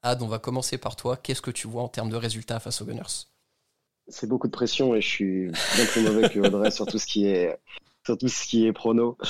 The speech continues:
Speaker 2: Euh, écoute, je repars, oh, je vais encore, euh, je, je vais encore reciter Audrey là-dessus. Euh, c'est des matchs où il y a beaucoup de buts.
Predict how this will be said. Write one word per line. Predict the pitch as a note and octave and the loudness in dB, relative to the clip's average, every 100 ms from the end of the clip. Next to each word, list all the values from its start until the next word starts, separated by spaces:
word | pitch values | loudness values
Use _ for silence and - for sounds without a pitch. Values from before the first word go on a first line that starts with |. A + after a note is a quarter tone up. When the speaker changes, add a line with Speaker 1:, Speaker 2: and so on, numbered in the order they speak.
| - - - | -2 -4 -2
Speaker 2:
Euh, | C3+ C3 B2+ B2+ B2 A#2 F#2+ E2+ - | 2 4 4 4 4 2 2 0 -4
écoute, | C#3+ D#3+ E3+ - | -4 2 0 0
je | A2+ | -2
repars, | A2 A2+ A#2 G#2 | 0 0 0 0
oh, | A2+ A2 | -2 -4
je | - | -4
vais | G#2+ | -2
encore, | G#2+ - A2+ G#2 | -2 -2 -2 -2
euh, | G2 F#2 F2+ | -4 -6 -8
je, | F2 E2+ | -10 -10
je | - | -10
vais | F#2+ | -8
encore | F#2+ A2+ F2+ | -4 -4 -2
reciter | A2+ - G#2+ B2 A2 | -4 -4 -4 0 2
Audrey | G#2+ G2+ | 2 0
là-dessus. | G2+ G2+ - C#3 C3 _ _ _ - | -2 -2 2 2 2 _ _ _ -2
Euh, | A2+ G#2 | 2 2
c'est | G#2 A2+ | 2 2
des | A2+ | 4
matchs | A#2+ G#2 | 4 2
où | A2 | 0
il | |
y | |
a | G2+ | 0
beaucoup | G#2+ - | 0 -2
de | G#2 | 4
buts. | A#2+ | 4